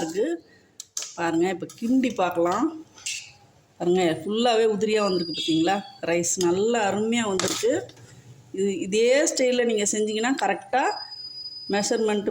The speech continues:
மாறாம இதே ஸ்டைல்ல செஞ்சீங்கன்னா, இதே அளவுல சூப்பரா வரும். ஒரு கிலோ பிரியாணிக்கு இதே அளவு தண்ணி எல்லாம் வைக்கும்போது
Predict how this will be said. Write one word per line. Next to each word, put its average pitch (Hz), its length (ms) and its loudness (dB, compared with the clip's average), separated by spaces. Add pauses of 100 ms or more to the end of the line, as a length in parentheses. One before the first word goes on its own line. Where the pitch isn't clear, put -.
(120)
மாறாம 214 560 2
இதே 208 180 2 (100)
ஸ்டைல்ல 208 260 2 (100)
செஞ்சீங்கன்னா, 202 420 -2
இதே 208 180 2 (120)
அளவுல 208 300 0 (120)
சூப்பரா 214 420 -4 (100)
வரும். 233 260 0 (520)
ஒரு 202 100 2 (100)
கிலோ 226 160 4 (120)
பிரியாணிக்கு 220 520 2 (840)
இதே 202 260 4
அளவு 202 200 4 (120)
தண்ணி 208 240 2 (100)
எல்லாம் 208 280 0
வைக்கும்போது 196 440 -2